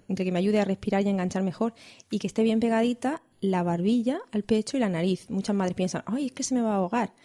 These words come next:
Y le decimos, "Bueno, mm, no se va a ahogar el bebé porque si tú no lo aprietas, no lo sujetas de la cabeza, lo sujetas del, de la parte superior de la espalda y lo aprietas desde ahí hacia ti, el bebé siempre tiene la cabeza libre y la posibilidad de despegarse".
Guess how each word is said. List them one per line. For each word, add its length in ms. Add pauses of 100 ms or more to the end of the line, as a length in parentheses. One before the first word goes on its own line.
(380)
Y 140
le 80
decimos, 260
"Bueno, 320
mm, 500
no 120
se 100
va 60
a 40
ahogar 240
el 100
bebé 280
porque 320
si 140
tú 100
no 80
lo 80
aprietas, 320
no 100
lo 60
sujetas 340
de 60
la 100
cabeza, 420 (120)
lo 80
sujetas 400
del, 240 (420)
de 140
la 80
parte 200
superior 280
de 80
la 60
espalda 500
y 80
lo 80
aprietas 260
desde 220
ahí 120
hacia 220
ti, 260 (380)
el 100
bebé 160
siempre 320
tiene 160
la 100
cabeza 320
libre 360 (640)
y 100
la 100
posibilidad 540
de 60
despegarse". 760